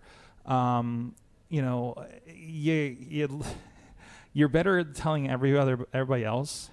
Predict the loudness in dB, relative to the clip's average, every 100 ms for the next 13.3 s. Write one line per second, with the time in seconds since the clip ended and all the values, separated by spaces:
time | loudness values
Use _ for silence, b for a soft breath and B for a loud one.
0 | -4 0 0 0 -2 0 -2 -4 -6 -6
1 | -2 -2 -2 -4 B B B -4 -2 0
2 | 0 -2 -2 -4 -4 -6 -4 -4 -4 -4
3 | -4 -4 -4 -4 -4 -4 -4 -6 -6 -14
4 | -10 -10 -8 -8 -6 -6 -8 -8 -6 -4
5 | -6 -8 -12 B B B -12 -8 -8 -8
6 | -8 -8 -6 -6 -6 -6 -4 -2 -2 -4
7 | -4 -4 -6 -8 -6 -6 -6 -8 B B
8 | B -2 0 2 0 -2 -6 -8 -12 -6
9 | -2 0 0 0 -2 -4 -10 _ _ _
10 | _ _ _ -20 -20 -18 -16 -8 0 2
11 | 2 2 2 2 2 -2 -6 _ -4 -2
12 | -2 0 2 4 2 2 0 0 -2 -2
13 | -6 -8 -14